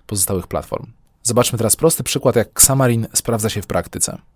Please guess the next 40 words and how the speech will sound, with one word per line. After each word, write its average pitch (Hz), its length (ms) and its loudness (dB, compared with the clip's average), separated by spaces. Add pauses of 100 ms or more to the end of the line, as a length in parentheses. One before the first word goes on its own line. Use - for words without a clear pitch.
(440)
Xamarin 117 400 2
dostępny 104 420 -2
jest 98 120 0
zarówno 113 360 2
w - 40 -4
formie 101 300 -4
dodatku 104 440 -2
dla 92 140 -4
Visual 98 340 -4
Studio 98 300 -4
dwa 95 100 -6
tysiące 95 260 -6
trzynaście, - 560 -4
jak 160 200 -4
i 147 40 -4
dwa 120 120 -4
tysiące 113 360 -2
piętnaście. - 520 -6 (240)
Ja 185 80 0
akurat 147 240 -2
w - 20 -10
tej 160 160 0
chwili 123 200 -2
korzystam 110 520 0 (100)
z 95 140 -6
wersji 101 320 -4
dwa 90 140 -8
tysiące 90 320 -8
trzynaście. - 500 -6 (280)
Po 104 80 -2
wybraniu 107 380 0
opcji 98 320 0
New 117 100 0
Project, 82 440 -4
oczywiście 98 360 -4
po 104 160 0
zainstalowaniu 107 720 2
rozszerzenia 95 380 -4
Xamarin, 90 560 -4 (380)
zobaczymy 175 560 2